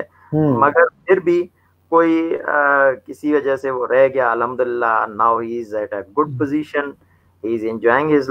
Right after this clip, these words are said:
Speaker 2: life, still there are two
Speaker 1: हाँ।
Speaker 2: attempt, one attempt सीएसएस of, one attempt of सीएसएस is left for him, he will attempt this year इंशाल्लाह।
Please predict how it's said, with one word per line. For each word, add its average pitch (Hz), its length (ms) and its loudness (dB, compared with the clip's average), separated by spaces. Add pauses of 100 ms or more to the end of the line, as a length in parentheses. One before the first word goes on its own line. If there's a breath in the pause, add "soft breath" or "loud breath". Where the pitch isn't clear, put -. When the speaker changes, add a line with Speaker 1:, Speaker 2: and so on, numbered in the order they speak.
Speaker 2:
life, 127 300 4
still 143 420 -2
there 127 180 6
are 123 160 4 (120)
two 117 140 -8 (320)
Speaker 1:
हाँ। 117 180 -2
Speaker 2:
attempt, 120 560 -4
one 123 160 2
attempt 131 340 -2
सीएसएस 131 540 0
of, 120 120 4 (500 loud breath)
one 135 160 4
attempt 131 360 0
of 127 80 2
सीएसएस 127 680 -4
is 123 120 -4
left 127 160 4 (140)
for 120 200 2
him, 127 140 -8 (520)
he 120 160 0
will 123 340 0
attempt 151 560 -2 (200)
this 139 200 -4
year 135 220 2
इंशाल्लाह। 120 640 -2